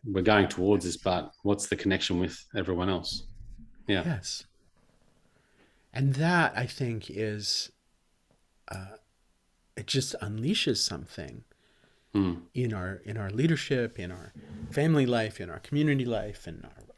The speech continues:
Speaker 2: our personal relationships, just inside our, inside ourselves as individuals,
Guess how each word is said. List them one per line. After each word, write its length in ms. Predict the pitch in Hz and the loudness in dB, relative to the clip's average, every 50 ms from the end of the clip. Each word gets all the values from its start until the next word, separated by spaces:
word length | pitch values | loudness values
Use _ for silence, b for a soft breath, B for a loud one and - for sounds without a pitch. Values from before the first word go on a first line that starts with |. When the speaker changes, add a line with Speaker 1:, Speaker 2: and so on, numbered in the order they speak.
| - - | -20 -20
Speaker 2:
our 60 | - - | -20 -12
personal 400 | - - 127 - - 127 120 117 | -8 -6 -6 -4 -4 -4 -2 -2
relationships, 540 | 110 107 - - - 104 104 110 104 101 | -2 -4 -4 -6 -8 -8 -8 -6 -8 -6
just 340 | - - 127 120 - - - | -4 -4 -4 -2 -4 -4 -6
inside 440 | 117 107 - - - - 113 110 104 | -6 -6 -6 -6 -6 -4 -4 -4 -4
our, 100 | 107 90 95 - - - | -6 -10 -12 -14 -12 -12
inside 340 | 104 107 - - 101 98 | -10 -8 -6 -6 -6 -6
ourselves 400 | 98 - - - - 113 107 107 104 | -6 -8 -8 -6 -4 -4 -4 -4 -4
as 120 | 95 - | -4 -4
individuals, 680 | - 101 95 95 113 143 160 - 131 110 92 85 85 - | -4 -4 -4 -2 -4 -4 -4 -4 -4 -6 -6 -8 -10 -14